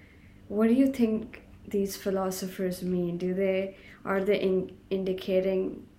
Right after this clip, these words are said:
this whole concept towards the idea of mind or cognition or awareness, or is it some other multi-constitutive element? Wh-, wh-, what is this thing?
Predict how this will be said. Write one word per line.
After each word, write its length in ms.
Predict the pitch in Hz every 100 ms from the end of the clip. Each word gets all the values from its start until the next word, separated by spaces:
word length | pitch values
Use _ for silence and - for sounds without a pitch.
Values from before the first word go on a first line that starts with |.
| -
this 380 | - 202 185 -
whole 280 | 185 175
concept 580 | 180 - 180 185 185 180
towards 460 | 180 180 175 180 -
the 200 | 185 180
idea 400 | 180 185 180 170
of 180 | 170 -
mind 720 | 175 170 175 175 185 190 190 - - -
or 180 | - 185
cognition 960 | 180 - 175 180 170 165 180 208 185 175
or 180 | 170
awareness, 680 | 170 175 165 165 180 202 196
or 320 | 190 175 175 - - - - -
is 220 | 202 185
it 360 | 185 180 180 - - -
some 580 | - - - 202 190
other 760 | 180 190 190 185 175 170 170 - - - - - -
multi-constitutive 2500 | - 196 196 190 190 190 190 - 196 190 190 185 190 - 180 185 185 - 185 - 180 180 180 170 170 -
element? 680 | 175 165 165 - - - - - - - - -
Wh-, 360 | - 190 175 190
wh-, 220 | 202 -
what 260 | 190 196 190
is 220 | 185 185
this 260 | 160 -
thing? 240 | 151 165